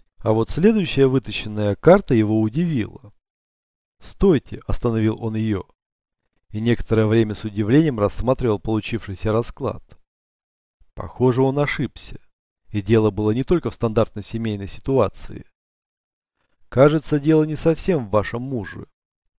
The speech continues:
медленно произнёс он, краешком глаза заметив, как изменилось лицо собеседницы. Ну да, конечно. На что ещё может подумать вздорная жена? На соперницу, естественно.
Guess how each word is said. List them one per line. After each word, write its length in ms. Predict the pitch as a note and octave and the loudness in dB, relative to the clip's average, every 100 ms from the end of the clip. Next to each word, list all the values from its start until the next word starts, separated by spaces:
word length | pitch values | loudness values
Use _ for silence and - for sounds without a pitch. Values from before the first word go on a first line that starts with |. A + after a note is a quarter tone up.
| _ | _
медленно 460 | - A2+ G2+ G2+ G2+ | -6 -2 -2 -4 -6
произнёс 580 | - A2 G#2 G#2 A2 - | -2 0 0 -2 -6 -6
он, 180 | B2 F#2+ - _ _ _ _ _ - - | -8 -10 -12 _ _ _ _ _ -20 -4
краешком 480 | A#2 A2+ G2 A2 G#2+ | 4 4 2 -6 -2
глаза 260 | G#2+ G2 | 0 0
заметив, 480 | F#2+ G#2 A2+ E3 A2+ - _ | 0 -4 -2 -4 -6 -14 _
как 180 | G2+ A2 | -10 -6
изменилось 540 | G#2 G#2+ B2+ C#3 - | -6 -2 0 0 -4
лицо 240 | G#2+ - | -8 -6
собеседницы. 960 | G#2+ A2 B2 A#2+ C#3+ A#2 F#2+ - - - _ _ _ _ _ _ - - - | -8 -8 -8 -4 -2 -2 -6 -20 -20 -20 _ _ _ _ _ _ -20 -20 -10
Ну 220 | G#2+ C3 | -4 0
да, 260 | C#3 C#3 | 6 6
конечно. 720 | F#2+ A2+ C#3+ D3+ G#2+ - - - _ - | 6 0 0 0 -2 -8 -18 -20 _ -4
На 160 | A#2 | -2
что 240 | - - G#3+ | -2 0 0
ещё 240 | - C#3+ | 0 -2
может 260 | C3 A2+ - | -2 -2 0
подумать 440 | A#2 C#3 G3 C3 | 0 2 -2 -4
вздорная 540 | G#2+ G#2+ C3+ G#2 A2+ | -8 2 2 4 -2
жена? 460 | A2 D3 E3 G#2+ - _ _ _ _ _ _ _ | 0 -2 -2 -6 -8 _ _ _ _ _ _ _
На 100 | F#2+ | -10
соперницу, 680 | - A#2 F#3+ F#3+ C3+ - A2 | -4 0 4 4 2 -8 -6
естественно. 840 | A#2 - C3+ A2 - - - - | -6 -2 -2 -4 -8 -20 -20 -20